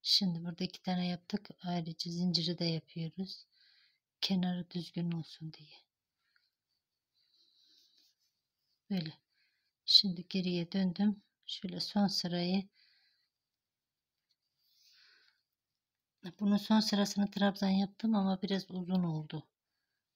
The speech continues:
Ben bunu öyle yapmayacağım. Bunu şöyle, e, üçlü, e, çakma trabzan. Tığımı alıyorum.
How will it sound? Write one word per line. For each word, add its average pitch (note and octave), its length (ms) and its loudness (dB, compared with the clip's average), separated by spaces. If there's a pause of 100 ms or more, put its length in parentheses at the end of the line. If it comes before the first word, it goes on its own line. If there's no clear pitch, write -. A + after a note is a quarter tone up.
(220)
Ben G3+ 280 2
bunu G3 260 4 (120)
öyle F#3+ 240 2
yapmayacağım. E3 680 -2
Bunu F3+ 160 0
şöyle, F#3+ 540 -2 (1700)
e, F3+ 60 -8 (680)
üçlü, F#3 380 -2
e, - 280 -12 (680)
çakma F#3+ 400 2
trabzan. D#3+ 440 -4 (420)
Tığımı F#3 440 2
alıyorum. F#3+ 760 2